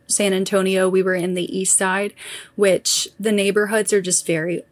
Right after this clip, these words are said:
old neighborhoods. And if you're coming to an Airbnb, not used to those types of communities, we had really bad reviews for location. Even though the house was beautiful, we had a designer working with us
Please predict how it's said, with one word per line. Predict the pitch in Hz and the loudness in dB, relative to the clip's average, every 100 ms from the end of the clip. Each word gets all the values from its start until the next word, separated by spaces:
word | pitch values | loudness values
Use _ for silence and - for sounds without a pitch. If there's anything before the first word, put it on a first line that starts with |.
| _ | _
old | 190 175 170 | 0 0 2
neighborhoods. | 190 220 196 190 196 202 196 185 | 0 2 0 0 0 0 0 -2
And | - 180 | -2 -2
if | 180 - | -4 -4
you're | 202 196 190 - _ _ _ | -4 -2 -4 -10 _ _ _
coming | - 220 208 | 0 0 2
to | 220 | 2
an | 190 | 2
Airbnb, | 196 190 190 196 247 254 247 | 4 2 2 2 2 2 2
not | 196 180 | 0 -2
used | 208 220 - - | -2 -2 0 0
to | 190 | 0
those | 185 180 | 0 -2
types | 190 185 - | -2 -2 -2
of | |
communities, | - 226 262 262 254 247 240 - - - - _ | 0 2 4 4 2 0 -2 -6 -10 -20 -20 _
we | 202 | 0
had | 190 175 175 | 2 0 0
really | 180 175 175 | -2 0 0
bad | - - 107 - - | -2 -2 -2 -4 -4
reviews | 196 180 160 165 - | -2 0 2 0 0
for | 170 | 0
location. | 160 151 - 262 254 - 233 233 226 - - - | 0 0 0 2 2 0 0 -2 -4 -14 -20 -2
Even | 226 214 208 | 0 2 2
though | 196 185 | 2 2
the | 185 165 | 0 0
house | - 233 - | 2 0 0
was | 226 202 | 0 0
beautiful, | - 233 233 214 - 214 208 196 | 2 4 4 2 2 2 4 2
we | 196 | 2
had | 185 170 | 0 -2
a | 151 | -4
designer | - - 240 247 240 226 | -2 0 2 2 0 0
working | 220 214 220 208 | -2 -2 -2 -2
with | 202 196 | -2 0
us | 190 190 190 - | -2 0 -2 -4